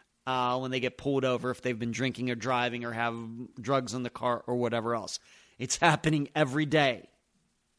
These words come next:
And most of these people do run off. They don't die, and they're eventually caught. But under these circumstances,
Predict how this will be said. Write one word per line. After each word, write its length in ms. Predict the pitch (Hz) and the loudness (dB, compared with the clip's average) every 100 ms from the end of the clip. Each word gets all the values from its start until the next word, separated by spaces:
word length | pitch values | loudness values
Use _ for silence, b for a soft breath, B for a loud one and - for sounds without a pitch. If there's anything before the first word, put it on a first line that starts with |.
| _ _ _ _ _ _ _ _ - | _ _ _ _ _ _ _ _ -2
And 480 | 151 151 147 151 151 | 4 4 4 4 6
most 300 | 165 175 175 | 6 6 0
of 40 | |
these 200 | 190 170 | 0 0
people 340 | - 156 160 | 2 2 4
do 240 | 147 131 190 | 2 4 6
run 180 | 190 147 | 6 4
off. 360 | 135 135 - - b b b b - | 6 4 2 -20 b b b b 2
They 160 | 175 | 2
don't 340 | 160 190 180 139 | 8 8 8 4
die, 440 | 139 113 135 165 - _ _ _ _ - | 4 6 4 2 -6 _ _ _ _ -2
and 160 | 156 175 | 2 8
they're 160 | 175 | 8
eventually 380 | 160 147 123 139 | 8 4 2 -2
caught. 420 | - - 151 113 - _ _ _ _ _ _ _ _ | 0 8 8 8 -6 _ _ _ _ _ _ _ _
But 440 | 110 107 107 147 - | -18 -4 2 2 2
under 200 | 143 135 | -2 2
these 220 | 139 175 | 4 6
circumstances, 840 | - 180 165 151 147 139 131 131 | 6 4 2 -2 0 -4 -2 -4